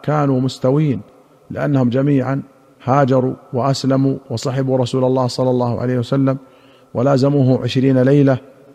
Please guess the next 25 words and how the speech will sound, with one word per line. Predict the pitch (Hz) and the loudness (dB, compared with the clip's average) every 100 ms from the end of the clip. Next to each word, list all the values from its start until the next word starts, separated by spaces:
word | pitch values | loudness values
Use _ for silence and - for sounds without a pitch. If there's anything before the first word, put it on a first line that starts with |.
| - _ _ _ | -20 _ _ _
فلم | - 143 127 | -4 0 2
يبق | 139 131 127 | 2 0 -2
ما | 123 131 | -2 0
يقدم | 123 143 123 120 117 117 | -2 -2 -2 0 0 2
به | 139 143 170 | 2 0 0
إلا | 160 | -2
السن. | 147 - 113 - _ _ _ _ _ _ _ _ - | -2 -4 -6 -8 _ _ _ _ _ _ _ _ -8
وأخرج | 151 156 160 151 | -2 2 2 2
البخاري | 147 139 143 147 156 127 | 0 0 0 2 2 2
عن | 139 127 | 0 -2
أبي | 143 135 131 | -2 0 2
هريرة | 139 165 147 139 | 2 0 0 0
رضي | 135 123 131 | -2 0 0
الله | 123 117 113 | 0 -2 0
عنه | 139 123 - - - - _ _ _ _ _ _ 127 | 0 -2 -6 -20 -20 -20 _ _ _ _ _ _ -4
أن | 147 | 0
رسول | 147 139 170 160 | 0 0 0 0
الله | 156 156 143 | 0 0 0
صلى | - 139 | -2 -2
الله | 135 147 143 135 | 0 0 0 0
عليه | 127 156 135 | -2 -2 0
وسلم | 131 123 151 135 127 120 | 0 0 -2 0 0 -2
قال: | 135 160 165 156 - - - _ 151 | 0 0 0 -4 -16 -20 -20 _ -6
"يصلون | - 165 160 151 139 | 0 2 2 2 4
لكم، | 143 - 117 | 2 0 -4